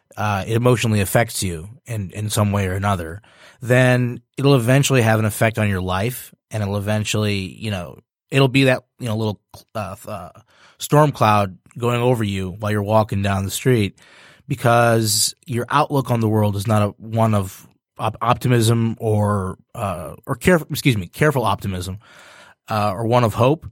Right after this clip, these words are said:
Uh, therefore, it can lead to some negative thoughts about, uh, yourself, the state of the world, and whether or not anything actually matters. So it can kinda lead you to a kinda nihilistic place and kind of a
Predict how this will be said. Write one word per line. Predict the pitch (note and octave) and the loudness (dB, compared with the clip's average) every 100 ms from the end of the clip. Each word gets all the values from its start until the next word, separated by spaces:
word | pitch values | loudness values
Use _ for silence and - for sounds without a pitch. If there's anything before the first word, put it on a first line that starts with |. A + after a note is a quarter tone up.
| _ _ _ _ _ - | _ _ _ _ _ -12
Uh, | A#2 G#2+ G2 D#2+ - | -8 -6 -6 -8 -10
therefore, | D#3+ C#3+ C#3+ - B2+ B2 A#2+ A#2 A#2 | 0 4 4 2 2 4 4 2 -2
it | B2+ | -8
can | - B2 A#2+ A#2 A2 A2+ - | -4 -2 0 0 -2 -4 -2
lead | D#3 D3 | 0 0
to | - C3+ B2+ B2 B2 A#2+ | 2 4 4 4 0 -4
some | - A2+ G#2+ G#2+ G#2 G2 - _ _ _ _ | 0 2 4 2 -2 -6 -16 _ _ _ _
negative | E3 D#3 C#3+ C3+ A#2+ | -6 -2 2 2 2
thoughts | A#2+ A#2 A#2 A#2 - - - - | 2 4 4 0 -6 -8 -12 -14
about, | G2+ G#2+ A2 G#2+ G2 _ G#2 | -4 0 2 0 -4 _ -6
uh, | G#2 G2 F#2 D#2+ - | -4 -4 -8 -10 -14
yourself, | - G#2+ - D#3 D3 - - - | -10 -2 4 4 4 -2 -16 -18
the | |
state | - G#2 | -8 -6
of | G2+ | -6
the | A#2 | -2
world, | C#3 C3+ C3 G#2+ | 0 2 2 0
and | G2+ G2 - _ - - - | -4 -6 -10 _ -20 -16 -4
whether | A#2 A#2+ | 0 2
or | A2+ | 4
not | A2 | 4
anything | A2 G2+ G#2 | 2 2 2
actually | G2+ F#2+ G2+ | 0 -2 -2
matters. | F#2+ F#2 E2+ D#2 D#2+ - - - - - | -2 -2 -6 -10 -12 -16 -20 -20 -20 -2
So | B2+ | -2
it | A#2+ | 2
can | C#3 | 0
kinda | B2+ C3 | 2 2
lead | A#2+ A#2+ G#2+ | 2 2 0
you | |
to | G#2+ - A2+ G#2+ G2+ _ - | 0 2 2 2 -4 _ -14
a | A#2+ | -6
kinda | A2+ G#2+ | -2 0
nihilistic | G#2 G2+ G#2 G2 G2+ - | 0 0 -2 -4 -6 -4
place | G#2+ G2 F#2+ | -2 -2 -4
and | G2 | -4
kind | G2+ | -6
of | G2 | -6
a | F2+ E2+ | -8 -10